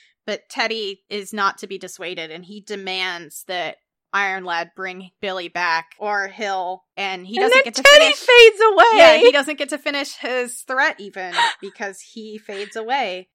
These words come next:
Speaker 2: It's so upsetting.
Speaker 1: Yeah, it's really bad. And at this moment, like, Little King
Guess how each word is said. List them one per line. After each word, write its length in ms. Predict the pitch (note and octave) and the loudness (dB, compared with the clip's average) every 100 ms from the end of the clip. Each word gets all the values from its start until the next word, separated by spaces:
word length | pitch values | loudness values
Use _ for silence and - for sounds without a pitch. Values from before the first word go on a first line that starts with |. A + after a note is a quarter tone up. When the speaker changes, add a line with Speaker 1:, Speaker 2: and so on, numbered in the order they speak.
| _ _ | _ _
Speaker 2:
It's 240 | - B4+ - | -4 -4 -8
so 240 | - B4 B4 B4+ | 4 8 10 8
upsetting. 760 | B4 - - B4 D5+ C#5+ A4+ | 2 0 8 10 12 10 10
Speaker 1:
Yeah, 320 | G4+ G#4 F#4+ F#4 _ | 6 2 0 -4 _
it's 240 | A3+ A3 - | -12 -12 -14
really 340 | A3+ A#3+ A#3 | -10 -8 -8
bad. 480 | A3+ G#3 G3 F#3+ F#3+ - | -6 -4 -2 -4 -8 -8
And 400 | G#3+ G3+ G3 - _ _ _ _ | -6 -6 -8 -16 _ _ _ _
at 180 | C4 B3 | -8 -6
this 220 | A#3+ A#3 | -8 -8
moment, 380 | A#3+ A#3 A3+ G#3 - | -8 -6 -6 -8 -6
like, 360 | A3 F#3+ F3+ _ _ _ _ _ A3+ | -4 -4 -8 _ _ _ _ _ -8
Little 300 | C4 D4 C#4 | 0 0 0
King 560 | E4 C4 A#3+ A3 G#3+ | -4 -6 -6 -10 -16